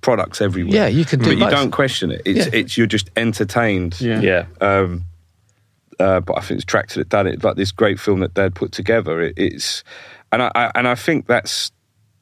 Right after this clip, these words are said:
Speaker 1: the key as well. It's, it's, you know, I think Boots have kind of done it this year where there's products littered throughout
Speaker 3: Mm-hmm.
Speaker 1: that. You know, it's, it's the little eyebrows, so I'm gonna put that onto the snowman. I think it's, that's,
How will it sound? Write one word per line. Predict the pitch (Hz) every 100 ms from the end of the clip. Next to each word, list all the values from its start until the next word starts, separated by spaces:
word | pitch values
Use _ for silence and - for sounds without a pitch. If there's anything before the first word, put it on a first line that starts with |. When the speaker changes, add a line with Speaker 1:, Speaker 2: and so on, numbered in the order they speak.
| -
Speaker 1:
the | 104
key | - 120 92 90
as | 85
well. | 98 85 71
It's, | - - -
it's, | 90 -
you | 95
know, | 92 90 87 87 - - _
I | 104
think | 101 101 -
Boots | 113 98 -
have | 95
kind | 101 92
of |
done | 92 95
it | -
this | 104 101 -
year | 90
where | 90 92 90 85 85 - -
there's | - 104
products | 101 117 95 - -
littered | 110 107 - 85
throughout | - 85 90 123
Speaker 3:
Mm-hmm. | 123
Speaker 1:
that. | - _
You | 90
know, | 92 82
it's, | 78 82 -
it's | 82 - - _
the | 104 104
little | 104 98 101
eyebrows, | 98 92 90 90
so | 90
I'm | 92
gonna | 90
put | 90 95
that | 90 85
onto | 95 92 90
the | 78 92 85 85 - -
snowman. | - - 101 92 85
I | 110
think | 107 131 120 120
it's, | - -
that's, | 117 113 - - -